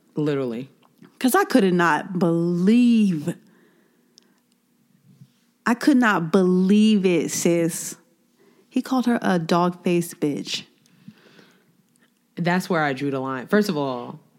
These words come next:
Speaker 1: his statement was all over the place.
Speaker 2: All over the place.
Speaker 1: Who is y'all?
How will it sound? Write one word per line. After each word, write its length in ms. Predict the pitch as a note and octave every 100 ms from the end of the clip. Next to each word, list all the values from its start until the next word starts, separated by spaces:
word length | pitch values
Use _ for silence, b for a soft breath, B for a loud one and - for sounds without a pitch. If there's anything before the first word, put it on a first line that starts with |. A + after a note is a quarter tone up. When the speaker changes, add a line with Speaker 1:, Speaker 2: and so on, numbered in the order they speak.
| _ _ _
Speaker 1:
his 300 | - - F3
statement 420 | - F3 E3+ D#3
was 120 | C#3+ C#3
all 180 | C#3 C3+
over 140 | C3
the 80 | -
place. 320 | C#3 - -
Speaker 2:
All 460 | G#3+ B3 B3+ B3 -
over 440 | A3+ A#3+ B3+ G3 F3+
the 140 | E3
place. 280 | - - C3+
Speaker 1:
Who 180 | G3+ A#3+
is 260 | G3+ E3+ D3+
y'all? 400 | F3 C#3+ A2+